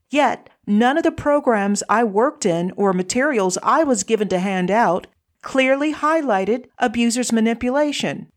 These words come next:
or even discussed the fact that abusers used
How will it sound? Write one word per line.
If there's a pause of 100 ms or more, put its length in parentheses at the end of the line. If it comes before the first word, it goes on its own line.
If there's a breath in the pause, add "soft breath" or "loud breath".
(140)
or
even
discussed
the
fact (220 soft breath)
that
abusers
used